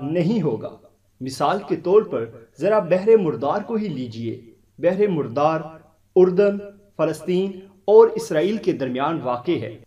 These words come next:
और ये एक ऐसा मकाम है जो सतह समुंदर से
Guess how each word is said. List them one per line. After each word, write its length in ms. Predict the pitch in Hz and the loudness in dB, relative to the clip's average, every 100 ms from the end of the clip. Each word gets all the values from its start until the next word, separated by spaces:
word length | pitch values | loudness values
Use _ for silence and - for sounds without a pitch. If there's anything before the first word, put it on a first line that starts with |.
| - | 0
और 120 | 196 | 2
ये 180 | 233 269 | 2 0
एक 120 | 277 - | -2 -4
ऐसा 400 | 170 175 175 262 | -4 -4 -2 -4
मकाम 460 | 185 - 143 240 | -4 -4 -4 -2
है 460 | 180 127 151 - - - | -2 -4 -6 -10 -20 -8
जो 80 | 165 | -6
सतह 320 | 165 202 247 | -2 -2 -2
समुंदर 460 | 233 170 139 156 220 | -2 -4 -4 -2 -2
से 180 | 226 139 | 0 -2